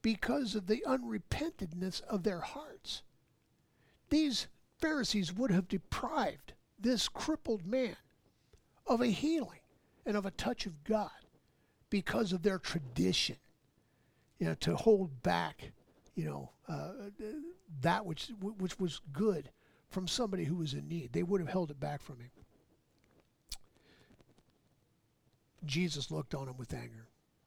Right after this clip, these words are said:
You know, it's not really unlike many, uh, churches today who have held back the word of God and the work of God, or even counted the word of God of no effect because of their tradition, you see.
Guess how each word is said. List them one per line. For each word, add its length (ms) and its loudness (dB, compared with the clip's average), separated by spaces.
You 80 2
know, 40 2
it's 180 0
not 220 2
really 280 6
unlike 400 -2
many, 360 -2
uh, 200 -4
churches 480 -4
today 480 -6
who 220 4
have 340 6
held 420 4
back 300 2
the 120 -2
word 240 -6
of 160 -12
God 260 -4
and 180 0
the 60 2
work 360 -6
of 180 -4
God, 260 -8
or 180 2
even 260 0
counted 500 0
the 80 -2
word 260 -4
of 140 -4
God 280 2
of 140 -4
no 200 0
effect 480 0
because 360 -2
of 120 -4
their 140 -2
tradition, 760 0
you 140 -12
see. 200 -4